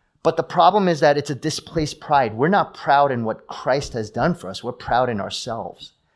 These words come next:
And that hides us, and it keeps us from ever experiencing what God has for us. And so having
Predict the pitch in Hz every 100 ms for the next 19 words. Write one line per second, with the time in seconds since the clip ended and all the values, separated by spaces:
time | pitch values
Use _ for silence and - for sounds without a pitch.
0 | _ _ _ 151 143 147 156 165 - -
1 | - - 165 139 - 107 - - - _
2 | _ _ _ _ 120 120 - - 214 -
3 | 170 - 143 135 - 180 196 190 - 160
4 | 165 147 143 123 113 - 113 107 - 107
5 | 101 95 - - 101 98 90 - - -
6 | _ _ _ _ _ _ _ _ _ 139
7 | - 175 160 160 151 _ _ - - -
8 | 185 202 226 214